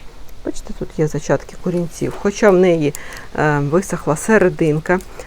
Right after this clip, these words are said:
Це все треба обрізати ножицями. І вона дасть бокову дітку, яка вже і розвинеться в нормальний ананасик. Також тут є пасіфлора, яка вже вкорінилася,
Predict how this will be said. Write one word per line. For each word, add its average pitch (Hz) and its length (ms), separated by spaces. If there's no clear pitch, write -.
Це - 120
все 180 280
треба 175 260
обрізати 170 520
ножицями. 359 580
І 233 100
вона 208 500
дасть 196 300
бокову 185 400
дітку, 175 540
яка - 280
вже 320 400
і 302 120
розвинеться 277 600
в 143 40
нормальний 175 520
ананасик. 165 600
Також 359 360
тут - 240
є 233 100
пасіфлора, 160 720
яка 196 220
вже - 180
вкорінилася, 359 840